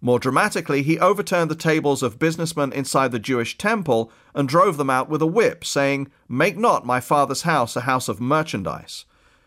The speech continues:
To some Christian critics, the analogy could not be more direct. "Isn't having Chrysler or Chevrolet vehicles parked in the foyer of a church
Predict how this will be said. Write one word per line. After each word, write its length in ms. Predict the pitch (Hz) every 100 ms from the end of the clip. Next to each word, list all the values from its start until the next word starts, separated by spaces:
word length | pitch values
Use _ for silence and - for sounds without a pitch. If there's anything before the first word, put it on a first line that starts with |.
| -
To 80 | 131
some 240 | - 160
Christian 440 | 156 165 165 156 135
critics, 560 | - 220 156 139 - - _
the 100 | -
analogy 460 | 156 160 160 160 151
could 220 | 143 160
not 240 | 160 170 165
be 120 | 143
more 200 | 131 120
direct. 640 | 117 113 135 123 - - _ _ _ _
"Isn't 260 | 170 165 139
having 280 | 151 147 143
Chrysler 540 | - 151 151 135 120
or 100 | 135
Chevrolet 500 | 123 160 156 143 127
vehicles 440 | 113 139 127 123 -
parked 340 | 147 127 123
in 80 | 120
the 60 |
foyer 480 | 117 - 160 143 123
of 100 | 113
a 40 | 110
church 540 | - 202 151 127 -